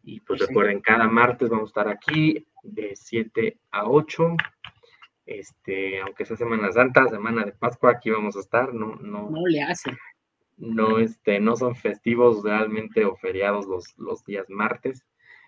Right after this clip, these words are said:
Speaker 1: entonces, este, pues, por acá seguiremos y ya saben, pues, su-, sugiéranos qué tema les gustaría que, que habláramos. Ahora sí que, pues, este es su programa, ¿no?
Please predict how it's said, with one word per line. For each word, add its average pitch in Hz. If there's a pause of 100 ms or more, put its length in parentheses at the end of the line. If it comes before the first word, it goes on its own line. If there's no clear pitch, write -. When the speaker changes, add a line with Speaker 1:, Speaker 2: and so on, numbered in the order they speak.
(200)
Speaker 1:
entonces, 98
este, 78 (580)
pues, -
por 90
acá 95
seguiremos 127
y 101
ya 95
saben, 95
pues, -
su-, - (280)
sugiéranos 104 (720)
qué 110
tema 113
les 101
gustaría 104
que, 95
que -
habláramos. 127 (1400)
Ahora 101
sí 104
que, 110
pues, 90
este 95
es -
su 107
programa, 87
¿no? 120